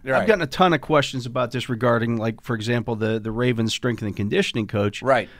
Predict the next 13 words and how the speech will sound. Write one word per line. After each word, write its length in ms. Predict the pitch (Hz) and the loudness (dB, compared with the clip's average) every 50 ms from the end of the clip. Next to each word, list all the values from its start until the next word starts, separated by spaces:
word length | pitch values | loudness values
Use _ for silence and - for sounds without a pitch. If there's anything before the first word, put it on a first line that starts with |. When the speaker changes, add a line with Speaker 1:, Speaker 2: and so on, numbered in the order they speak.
| - - | -20 -8
Speaker 2:
who 120 | - 131 131 | -4 -2 0
was, 160 | 127 123 113 110 - | 0 0 -2 -4 -4
who 140 | 135 131 123 | -4 -4 -2
was 200 | 123 120 110 113 131 - - - - | -4 -4 -8 -8 -12 -18 -20 -18 -14
apparently 640 | - 117 - - 147 143 139 139 131 123 120 117 117 | -14 -12 -6 -2 0 2 2 2 2 2 2 2 2
the, 200 | 110 113 110 110 | 4 4 4 4
the 120 | 104 110 104 | 2 0 -2
cause 340 | - - 123 120 120 110 | 2 2 4 4 4 2
of 100 | 113 104 | 0 -2
this 180 | 107 113 107 - | -2 -2 -4 -4
entire 320 | 107 98 - 123 117 107 | -4 -2 0 2 2 2
breakout 540 | 98 95 117 135 190 113 - 113 101 101 101 | 2 0 0 0 0 0 0 0 0 0 0
here. 220 | 101 104 107 101 | -2 -2 -2 -2